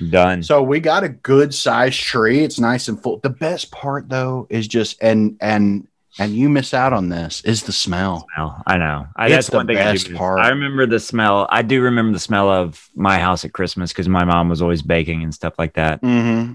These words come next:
Speaker 1: And,
Speaker 2: Yeah.
Speaker 1: like, the pine tree, you know, 'cause we would get the ones with the roots too, with the roots intact.
Speaker 2: Oh,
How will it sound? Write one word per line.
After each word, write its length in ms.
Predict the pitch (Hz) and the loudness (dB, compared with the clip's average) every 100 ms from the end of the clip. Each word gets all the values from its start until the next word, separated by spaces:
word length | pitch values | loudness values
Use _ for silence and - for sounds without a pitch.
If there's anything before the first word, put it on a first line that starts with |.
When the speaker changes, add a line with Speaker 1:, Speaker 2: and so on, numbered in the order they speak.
| - 87 | -10 -6
Speaker 1:
And, 120 | 107 | 0
Speaker 2:
Yeah. 60 | |
Speaker 1:
like, 180 | 120 95 | 0 0
the 60 | 90 92 87 | -6 -8 -4
pine 100 | 85 | -2
tree, 480 | 87 80 80 80 - | 0 0 0 -2 0
you 160 | 98 95 | 2 4
know, 120 | 92 | 2
'cause 160 | 101 | 0
we 180 | 104 156 | 0 2
would 240 | 170 135 92 | 2 0 -2
get 160 | 104 | -2
the 60 | 107 | 2
ones 260 | 104 95 | 2 0
with 140 | 85 80 | -4 -4
the 80 | 78 | 0
roots 440 | 98 120 87 - | 4 4 2 -6
too, 400 | - 107 80 69 _ _ _ _ _ | 2 2 2 -4 _ _ _ _ _
with 140 | 95 95 | -2 2
the 60 | |
roots 220 | 92 98 | 0 0
intact. 260 | 131 151 196 | 0 2 2
Speaker 2:
Oh, 460 | 220 214 180 123 | 2 2 2 0